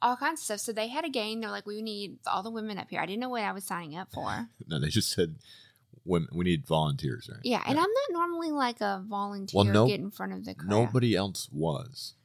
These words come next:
Speaker 2: It
Speaker 1: So
Speaker 2: was
Speaker 1: me
Speaker 2: kinda
Speaker 1: and
Speaker 2: like an
Speaker 1: Sarah, our
Speaker 2: awkward,
Speaker 1: friend Sarah,
Speaker 2: yeah.
Speaker 1: we were like, "We're, let's do it." So the game was, he had these, like, little rubber chicken thingies.
Speaker 2: Rubber cocks.
Speaker 1: Rubber cocks.
Speaker 2: Right.
Speaker 1: And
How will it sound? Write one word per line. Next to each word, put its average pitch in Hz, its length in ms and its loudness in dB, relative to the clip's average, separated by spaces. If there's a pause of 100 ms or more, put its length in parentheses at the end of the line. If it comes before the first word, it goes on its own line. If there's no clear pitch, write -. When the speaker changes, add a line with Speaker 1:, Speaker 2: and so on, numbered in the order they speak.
(160)
Speaker 2:
It - 60 -10
Speaker 1:
So 262 80 4
Speaker 2:
was 247 80 4
Speaker 1:
me 269 60 2
Speaker 2:
kinda - 160 8
Speaker 1:
and - 80 4
Speaker 2:
like 175 140 6
an 233 40 2
Speaker 1:
Sarah, 208 140 8
our 180 80 8
Speaker 2:
awkward, 160 260 8
Speaker 1:
friend 147 340 4
Sarah, 196 360 0
Speaker 2:
yeah. 175 40 -8
Speaker 1:
we 208 100 -6
were 214 100 -4
like, 196 200 -2
"We're, 254 140 2 (120)
let's 254 240 2
do 254 260 0
it." - 260 0
So 208 240 2
the 208 140 -2
game 302 580 -4
was, 202 400 0
he 233 140 -6
had 226 100 -2
these, 214 180 -10
like, 196 140 -2
little 226 280 -4
rubber 202 320 -2
chicken 185 640 -8
thingies. - 380 -8
Speaker 2:
Rubber 80 180 2
cocks. - 480 -6 (120)
Speaker 1:
Rubber 185 240 0
cocks. - 560 -6
Speaker 2:
Right. 58 200 -4 (320)
Speaker 1:
And 220 600 2